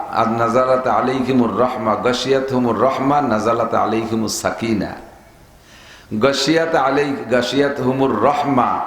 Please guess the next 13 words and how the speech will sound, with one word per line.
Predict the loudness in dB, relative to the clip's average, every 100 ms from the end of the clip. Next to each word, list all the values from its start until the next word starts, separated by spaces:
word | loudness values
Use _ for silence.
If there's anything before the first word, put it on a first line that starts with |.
| -2
আল্লাহর | 0 0 0 0 0
রহমতের | -2 0 -2 0 -4 -2
ফেরেশতারা | 0 0 -2 -2 0 0
বেষ্টন | 0 -2 -4 -2 -2 -2
করে | -2 -2
দাঁড়িয়ে | -2 -4 -4 -6
আছে। | -8 -10 -14 -20 -20 -16 -14 -12 -10 -10 -10 -8 -2
প্রথম | 0 0 0 0
এক | -2 -2
দল | -2
দাঁড়াইছে, | 0 -2 -2 -4 -4
তাদের | -2 0 -2
কাঁধের | -2 -2 0